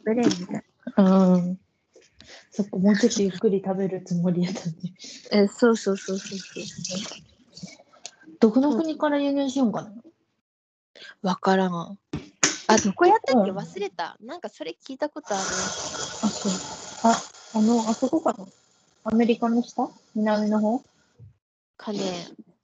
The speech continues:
Speaker 1: どこやったっけ？なんか聞いたことあるけど忘れた。でもめっちゃ甘い、もう。
Speaker 2: え、そうなん？
Speaker 1: うん。え、だって日本やったら
Speaker 2: いいな。
Speaker 1: 多分三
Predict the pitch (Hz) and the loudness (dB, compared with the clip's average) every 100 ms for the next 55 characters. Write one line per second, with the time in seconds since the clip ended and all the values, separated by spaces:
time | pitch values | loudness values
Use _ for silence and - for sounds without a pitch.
0 | _ 202 214 - 392 440 480 _ 220 294 | _ -8 -8 -2 -2 0 -6 _ -6 -6
1 | - - - 247 285 277 285 233 208 _ | -14 -20 -10 -6 -4 -2 -2 0 -2 _
2 | 190 190 - 240 226 208 196 - - _ | -8 -8 -8 -10 2 2 2 -8 -20 _
3 | _ _ _ - - _ _ _ _ _ | _ _ _ -20 -20 _ _ _ _ _
4 | _ _ _ - - - - - - 254 | _ _ _ 2 4 4 4 2 4 6
5 | 220 202 208 208 - 320 302 269 269 262 | 6 6 8 6 6 4 4 4 -2 -4
6 | 196 175 185 185 175 170 185 _ _ - | -8 -10 _ -16 -16 -18 -20 _ _ 2
7 | 208 - - - - _ _ _ - - | 2 2 -12 -14 -18 _ _ _ -8 2
8 | 254 160 - _ - - - _ _ - | 4 4 -6 _ -20 -20 -20 _ _ -12
9 | 180 170 - _ _ _ _ 226 226 196 | -12 -12 -20 _ _ _ _ 0 2 0
10 | 190 254 339 269 240 220 214 214 196 202 | -2 2 4 6 6 6 4 2 0 -2
11 | 202 185 - | -8 -8 -6